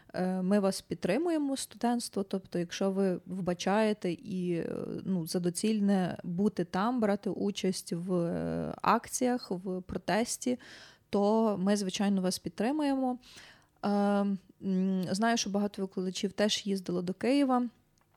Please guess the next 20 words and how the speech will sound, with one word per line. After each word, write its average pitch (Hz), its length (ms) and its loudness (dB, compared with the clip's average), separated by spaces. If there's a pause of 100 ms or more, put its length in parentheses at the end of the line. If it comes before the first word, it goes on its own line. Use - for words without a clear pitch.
(180)
Ми 240 100 2
потім, 208 260 2
коли 202 180 2
повернулись, 202 560 0
то, 185 580 0
е, 185 140 -2
з 190 80 -4
нами 196 260 2
завжди 185 300 0
викладачі, 180 840 0 (100)
е, 180 400 -2 (100)
ну, 226 160 2
ми, 175 180 0
м, 180 480 -4 (500)
пари 220 240 6
не 214 120 2
проводились 180 640 -2
як - 120 -12
такі, - 300 -14
та? 220 240 -6